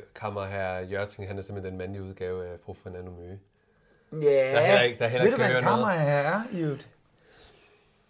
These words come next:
Speaker 1: Nej, fortæl,
Speaker 2: Nå,
Speaker 1: Anders.
Speaker 2: det er jo, var jo en, der anvendte, eller var ved hoffet, og det findes vist stadigvæk som titel. Og det var en fremtrædende embedsmand, ofte af adelig slægt.
Speaker 1: Okay.
Speaker 2: Ja.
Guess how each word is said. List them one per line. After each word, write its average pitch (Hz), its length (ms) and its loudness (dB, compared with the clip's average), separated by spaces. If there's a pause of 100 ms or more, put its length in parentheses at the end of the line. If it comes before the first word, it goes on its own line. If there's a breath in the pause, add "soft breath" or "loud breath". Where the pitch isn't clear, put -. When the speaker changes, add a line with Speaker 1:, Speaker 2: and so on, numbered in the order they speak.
(160)
Speaker 1:
Nej, 143 120 -2
fortæl, 175 220 -10
Speaker 2:
Nå, 180 60 -6
Speaker 1:
Anders. 143 200 -4
Speaker 2:
det 214 260 4
er 175 120 4
jo, 165 100 6
var 147 340 -2
jo 165 60 2
en, 175 120 -8
der 175 80 2
anvendte, 170 520 -4
eller 123 280 0
var 127 180 -6
ved 160 120 -4
hoffet, 151 380 -4
og 113 100 -10
det 113 140 -12
findes 147 240 -8
vist 127 100 -16
stadigvæk 123 300 -6
som 123 140 -14
titel. 143 300 -12 (540 soft breath)
Og 131 140 4
det 147 80 -4
var 151 60 0
en 147 80 -2
fremtrædende 147 540 -4
embedsmand, 139 540 -10
ofte 143 320 -6
af 117 100 -4
adelig 123 260 -10
slægt. - 340 -20 (460)
Speaker 1:
Okay. 107 320 -8
Speaker 2:
Ja. 120 120 -12